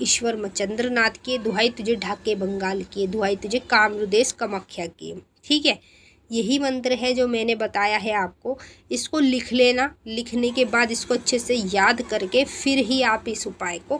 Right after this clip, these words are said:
करना। अब ये मंत्र आपको कितनी बार जपना है? कम से कम आपको ये मंत्र इक्कीस बार बोलना है और साथ में आपको उसी खप्पर में, जिस खप्पर में आपने माता को भोग दिया है ना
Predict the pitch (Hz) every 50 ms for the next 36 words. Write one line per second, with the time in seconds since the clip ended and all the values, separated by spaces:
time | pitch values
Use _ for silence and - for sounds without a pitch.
0 | - - 254 214 190 180 160 156 160 160 - - - - - - - - - -
1 | - - 262 254 247 254 247 262 285 311 294 294 285 294 285 - 311 311 294 -
2 | - 226 226 240 240 - - 262 269 269 - - 269 - 277 269 285 277 254 262
3 | 254 262 254 233 247 240 - 247 247 247 226 262 277 285 269 - 269 262 269 269
4 | 254 - 285 277 254 254 247 247 240 233 226 - _ 247 254 240 214 220 240 240
5 | 240 226 220 220 202 254 262 240 - - 254 247 - - 285 277 269 - 214 240
6 | 240 233 226 214 202 214 214 214 220 226 247 247 254 240 294 302 302 - 269 269
7 | 262 - - - - 277 262 269 269 269 277 277 262 240 220 214 - - - 247
8 | 254 294 302 - - - - - - - - - - 277 262 - 349 359 349 -
9 | - - - - - - 269 285 269 277 269 220 240 247 - - 269 247 - -
10 | - 269 269 285 277 269 254 262 269 277 269 254 247 240 247 254 247 277 285 240
11 | - 214 202 220 240 262 240 269 254 233 233 220 240 269 339